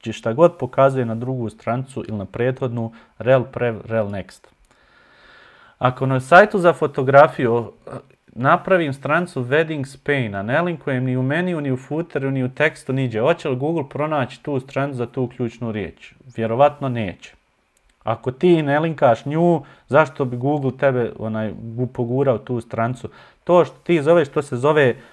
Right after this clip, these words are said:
orphan page, znači siroće. To jest landing page koji je siroće zato što nije nigdje linkovano. I orphan pages je nemoguće pronaći, osim ako imaš eksterni link na nju, ali opet neće puno pomoći jer ti Google nisi dao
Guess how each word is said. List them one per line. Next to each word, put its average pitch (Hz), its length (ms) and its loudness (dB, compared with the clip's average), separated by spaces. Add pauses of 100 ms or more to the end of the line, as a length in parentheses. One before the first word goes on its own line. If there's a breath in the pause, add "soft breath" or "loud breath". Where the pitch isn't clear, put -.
(160 loud breath)
orphan 160 600 6
page, 151 260 4
znači 127 640 -2
siroće. 143 580 4 (600 soft breath)
To 131 100 -2
jest 135 160 -2 (120)
landing 160 400 2
page 156 220 -2 (120)
koji 120 80 -2
je 113 40 -2
siroće 143 540 4
zato 160 320 0
što 139 160 -10
nije 151 180 -4
nigdje 139 320 -2
linkovano. 95 640 -4
I 110 100 -2
orphan 139 320 0
pages 139 440 -2
je 127 60 -4
nemoguće 120 500 -4
pronaći, 147 720 -2 (260 loud breath)
osim 135 420 -2
ako 123 260 -4
imaš 135 300 0
eksterni 113 520 0
link 113 280 -4 (760 soft breath)
na 123 180 0
nju, 165 280 0
ali 123 160 4
opet 147 280 2
neće 139 320 -4
puno 117 180 -2
pomoći 135 480 -2
jer 120 100 0
ti 135 220 -6
Google 131 440 0
nisi 123 400 -4
dao 110 400 4